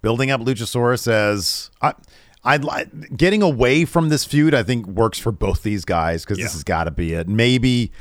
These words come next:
Speaker 1: maybe they'll run Christian versus Jungle Boy back.
Speaker 2: Once
Speaker 1: but
Speaker 2: Christian's healthy, yeah.
Speaker 1: Once he's healthy, but, like, I don't know when that's gonna be. Um, but, uh, but I think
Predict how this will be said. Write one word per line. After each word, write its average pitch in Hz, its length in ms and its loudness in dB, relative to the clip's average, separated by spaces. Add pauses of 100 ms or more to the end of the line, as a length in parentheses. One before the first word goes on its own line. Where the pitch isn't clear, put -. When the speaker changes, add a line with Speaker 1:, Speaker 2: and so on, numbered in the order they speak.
(220)
Speaker 1:
maybe 165 520 4
they'll 160 240 4
run 139 260 4
Christian 139 400 0
versus 127 300 0
Jungle 113 320 -4
Boy 123 240 2
back. 120 640 -2 (180)
Speaker 2:
Once 170 220 -8
Speaker 1:
but 110 140 4
Speaker 2:
Christian's 92 260 -4
healthy, 82 300 -8
yeah. 78 260 -8 (320)
Speaker 1:
Once 135 260 2
he's 127 220 -2
healthy, 117 360 2
but, 110 200 0
like, 110 260 0
I 131 320 0
don't 143 120 0
know 127 120 2
when 113 220 0
that's 117 240 -2
gonna 104 240 -2
be. 98 420 0 (460)
Um, 98 640 0 (180)
but, 127 400 0
uh, 113 400 2
but 120 300 2
I 127 80 4
think 170 300 0